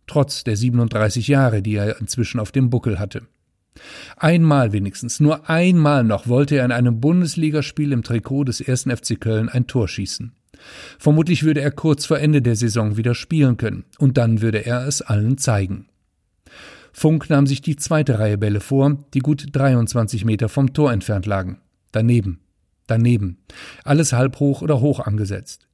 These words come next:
Wieder daneben. Kracher an den oberen rechten Winkel. Der Ball sprang zurück, nur das Aluminium federte nicht so nach, wie es das normalerweise machte. Nächster Schuss, wieder Latte. Wieder schepperte das Aluminium,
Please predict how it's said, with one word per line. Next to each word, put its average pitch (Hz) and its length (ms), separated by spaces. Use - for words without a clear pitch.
Wieder 131 300
daneben. 98 420
Kracher 120 380
an 120 140
den 127 100
oberen 127 340
rechten 123 380
Winkel. 143 400
Der 107 60
Ball 110 220
sprang 120 300
zurück, 143 360
nur 135 140
das 143 160
Aluminium 143 500
federte 117 380
nicht 123 340
so 123 240
nach, 123 300
wie 120 80
es 117 120
das 127 200
normalerweise 131 640
machte. 101 440
Nächster 135 340
Schuss, 143 380
wieder 135 280
Latte. 101 400
Wieder 143 320
schepperte 131 440
das 123 160
Aluminium, 143 580